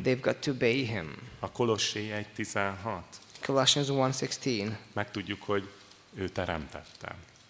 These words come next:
Speaker 1: We know that he's, he's the creator of all.
Speaker 2: Mert ő benne teremtetett minden, ami van a mennyekben, a földön, a láthatók, a láthatatlanok,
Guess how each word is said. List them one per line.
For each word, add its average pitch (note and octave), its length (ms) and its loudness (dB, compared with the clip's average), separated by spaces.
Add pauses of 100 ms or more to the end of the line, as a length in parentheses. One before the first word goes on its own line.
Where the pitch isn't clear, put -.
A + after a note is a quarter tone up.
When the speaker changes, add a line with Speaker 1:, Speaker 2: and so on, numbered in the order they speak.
Speaker 1:
We C3 120 4
know B2+ 220 6
that A#2+ 140 6
he's, B2 220 2 (120)
he's C3+ 140 2
the A#2+ 120 0
creator B2+ 420 2
of A2+ 140 0
all. F#2+ 240 0 (500)
Speaker 2:
Mert G2+ 300 -2
ő B2+ 160 8
benne G#2 320 6
teremtetett G2 800 0
minden, F#2+ 600 0
ami F#2+ 320 -2
van F#2+ 180 0
a F2 60 0
mennyekben, F#2 600 -4
a E2+ 80 -2
földön, F#2+ 520 -2
a F2 120 0
láthatók, G2 720 0
a - 60 0
láthatatlanok, F2+ 1000 -4